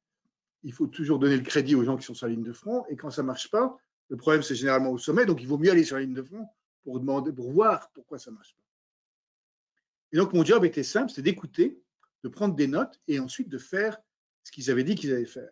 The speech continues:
Et ça, c'est, déjà, c'est, donc ça améliore le business. En plus, ça recrée de l'énergie parce que les gens ont l'impression d'être écoutés, euh, et qu'on va faire les choses. Alors, l'important, c'est de faire, hein, évidemment, il suffit plus d'écouter. Donc, on a commencé par cet aspect humain. On a aussi commencé par l'aspect humain au sommet.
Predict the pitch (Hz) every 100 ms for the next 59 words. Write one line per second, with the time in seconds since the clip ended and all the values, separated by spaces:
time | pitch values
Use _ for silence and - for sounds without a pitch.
0 | - 135 233 233 175 139 139 196 202 -
1 | - - 123 123 123 139 156 123 131 170
2 | 247 - _ _ _ 123 233 - - _
3 | _ _ _ _ - - 120 143 143 214
4 | 165 135 156 196 214 127 - 127 170 143
5 | 113 131 127 135 - 123 131 - 214 240
6 | _ _ _ _ _ - 127 - 123 131
7 | 123 214 165 156 139 123 123 135 - 127
8 | 139 180 151 135 196 147 107 127 123 127
9 | 117 - - 139 - 208 - - 127 -
10 | _ _ _ _ _ _ _ 127 151 143
11 | 196 180 220 180 - 165 - 156 180 240
12 | 165 160 - 254 196 170 202 185 160 -
13 | 165 170 214 156 - 180 147 120